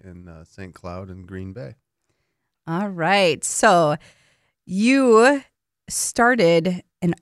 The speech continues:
Speaker 2: agency, which to me signifies that at some point you put a stake in the ground and said, "I understand enough about human desire that I feel I can help other businesses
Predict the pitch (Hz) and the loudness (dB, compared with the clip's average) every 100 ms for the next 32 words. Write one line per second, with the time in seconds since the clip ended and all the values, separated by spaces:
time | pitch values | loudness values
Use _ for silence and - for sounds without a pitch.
0 | _ 196 202 165 143 - - 117 175 285 | _ -6 -2 -2 -2 -6 -10 -8 -8 -8
1 | _ _ _ _ _ _ _ _ _ 185 | _ _ _ _ _ _ _ _ _ -2
2 | 196 175 - - 220 220 302 311 302 247 | 0 2 -2 0 4 6 8 6 4 2
3 | 208 196 190 175 180 175 180 165 - 170 | 2 4 6 6 4 4 4 4 2 0
4 | - 311 320 247 220 208 202 185 220 202 | 2 2 4 2 2 -2 -6 -2 0 0
5 | - 196 196 175 175 175 165 - 170 165 | 0 0 0 0 2 2 0 0 0 0
6 | - 190 214 220 214 - 196 185 190 190 | 2 2 4 2 2 0 -2 0 2 4
7 | 202 190 185 - 190 180 180 175 151 156 | 4 2 2 0 0 0 0 0 0 0
8 | 165 - - _ 196 185 160 185 202 214 | -4 -6 -14 _ 2 4 4 4 4 4
9 | 190 190 180 180 185 180 185 - - 190 | 4 6 4 2 0 2 2 2 0 2
10 | 202 175 170 175 165 160 156 156 156 - | 2 0 -2 0 -2 -2 -2 -2 -4 -6